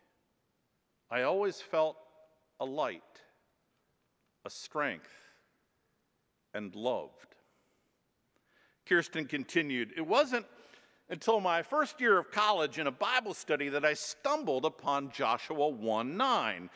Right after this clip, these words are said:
It explained everything. I'm strong and courageous. I'm not fearful,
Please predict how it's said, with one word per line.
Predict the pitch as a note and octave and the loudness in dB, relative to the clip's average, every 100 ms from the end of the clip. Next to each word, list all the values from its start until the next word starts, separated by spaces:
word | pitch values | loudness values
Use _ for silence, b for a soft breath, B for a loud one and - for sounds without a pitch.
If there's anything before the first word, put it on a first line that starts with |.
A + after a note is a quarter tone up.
| B B | B B
It | A3 D4+ | 0 0
explained | C#4 - - D3+ D3 G3+ - | -2 -8 -4 -2 -2 -4 -4
everything. | C#4+ E4+ C4 F3+ - G#2+ D2 D#2 - | -2 0 0 -2 -2 -2 -4 -12 -4
I'm | B2+ E3+ | -2 -2
strong | F3 - D3 C#3 D#3 F#3 | -6 -8 0 2 4 0
and | F#3 | -4
courageous. | - G#3 A3+ E4 B3 C#3 A2 - - B B | 2 4 4 0 -4 -4 -4 -8 -16 B B
I'm | C#4+ F#4 | -4 -2
not | F#4 F3 | 0 -2
fearful, | - - - C#3+ C3+ C3 F3 A3 D#4+ | -4 -14 -2 2 2 2 2 2 2